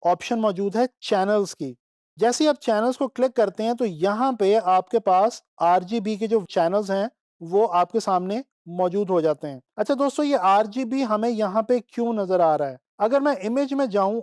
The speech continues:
और मोड में जाऊं तो ये देखें, इस वक्त ये जो पिक्चर है ये आरजीबी कलर के अंदर मैंने ओपन कर रखी है। अगर यहाँ पे मोड जो है वो आरजीबी होगा तो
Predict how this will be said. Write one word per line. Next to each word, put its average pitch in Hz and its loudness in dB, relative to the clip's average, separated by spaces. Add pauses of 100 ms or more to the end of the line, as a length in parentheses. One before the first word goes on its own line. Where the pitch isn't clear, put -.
(120)
और 240 4
मोड 196 0
में 262 0
जाऊं 202 -2
तो 240 -4
ये 226 0
देखें, 208 -2 (440)
इस 254 -6
वक्त 262 0 (160)
ये 185 -4
जो 262 -2
पिक्चर 240 0
है 208 2
ये 226 -4 (340)
आरजीबी 208 0
कलर 208 2
के 220 -2
अंदर 202 -2
मैंने 196 -4
ओपन 196 -2
कर 185 2
रखी 160 0
है। 139 -2 (200)
अगर 214 2
यहाँ 190 0
पे 254 2
मोड 202 0
जो 247 -2
है 202 2 (220)
वो 214 0
आरजीबी 175 0
होगा 208 4
तो 226 2